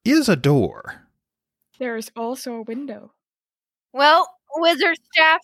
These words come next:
Speaker 3: to the test.
Speaker 1: <laughs> I don't think this dice roller likes us.
Speaker 3: I have help.
Speaker 1: We've also got tokens, because apparently we've not been going through those fast enough.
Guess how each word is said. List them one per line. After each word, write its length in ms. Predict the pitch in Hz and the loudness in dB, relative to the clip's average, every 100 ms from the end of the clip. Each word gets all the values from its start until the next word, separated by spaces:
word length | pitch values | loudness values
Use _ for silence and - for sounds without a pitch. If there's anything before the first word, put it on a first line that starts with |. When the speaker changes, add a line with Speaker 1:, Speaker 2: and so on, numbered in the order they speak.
| - | -6
Speaker 3:
to 120 | 349 | -12
the 120 | 320 | -10
test. 600 | - 269 147 - - - _ _ _ _ _ _ _ _ - - - | -2 0 0 -8 -14 -16 _ _ _ _ _ _ _ _ -20 -8 -2
Speaker 1:
<laughs> 680 | - - - - - - | -2 -4 -16 -16 -20 -4
I 80 | 185 | 0
don't 220 | 320 294 | 0 0
think 220 | 233 190 | 0 2
this 200 | 190 151 | 2 0
dice 380 | - 139 139 - | 0 2 2 0
roller 260 | 107 113 98 | -2 -2 -2
likes 400 | 98 123 - - | -2 -2 -4 -2
us. 520 | - 226 - - - | 0 2 0 0 -2
Speaker 3:
I 100 | 262 | -4
have 300 | 269 277 269 269 - - - | -12 -10 -12 -12 -20 -20 -18
help. 720 | 254 233 240 220 226 262 339 _ - - - - _ - | -14 -14 -14 -14 -14 -14 -18 _ -20 -20 -20 -20 _ -2
Speaker 1:
We've 140 | 160 | 0
also 240 | 240 330 277 | 0 -2 0
got 200 | 240 - | 0 2
tokens, 600 | 180 175 87 - - - | 2 2 -2 -6 -18 -12
because 300 | - - 123 | -6 -2 0
apparently 540 | 135 - 190 185 160 147 | 0 0 -2 2 2 2
we've 300 | 123 135 123 | 0 -2 0
not 180 | 135 - | -2 0
been 140 | 127 | -2
going 200 | 117 120 | 0 0
through 140 | - 113 | 0 2
those 240 | 123 123 | 2 2
fast 320 | - 85 - | 0 -4 -6
enough. 300 | 95 - - | -10 -12 -14